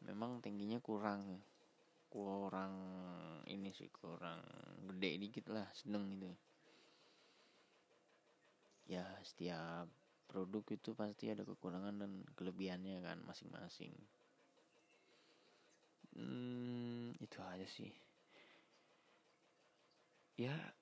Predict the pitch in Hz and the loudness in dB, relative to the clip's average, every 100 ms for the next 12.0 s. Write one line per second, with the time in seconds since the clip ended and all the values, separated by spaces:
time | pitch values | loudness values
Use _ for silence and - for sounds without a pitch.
0 | - - - 139 113 - - - - - | -18 -14 0 2 4 0 -8 -16 -18 -18
1 | - - - - - - - - - - | -12 -12 -12 -16 -20 -20 -20 -20 -20 -20
2 | - - - - - - - - - 117 | -20 -20 -20 -20 -20 -20 -20 -20 -6 -4
3 | 110 127 120 - 135 135 127 - 107 104 | 0 2 2 2 0 -2 -6 2 4 4
4 | - 107 104 - 123 117 120 110 - - | 4 2 2 0 -2 0 -2 -10 -14 -20
5 | - - - - - 107 98 95 95 - | -20 -20 -20 -14 -2 0 2 0 0 0
6 | 92 92 - 92 - - 92 - 92 - | -2 -2 -4 -2 -2 -2 -2 -2 -4 0
7 | - 101 98 101 101 104 101 101 104 - | 0 0 0 -2 0 2 2 2 -2 -6
8 | - - - 117 - - 165 - - - | -14 -14 -10 -8 -6 -6 -8 -10 -20 -20
9 | - - - - - - - - 87 - | -20 -20 -20 -20 -20 -20 -20 -8 -6 -4
10 | 104 - 101 95 - - 95 95 90 95 | -2 0 0 0 -2 -4 -2 0 0 -2
11 | - 101 98 - - 95 87 92 95 | -4 -2 -2 -4 -6 -4 -2 -2 -4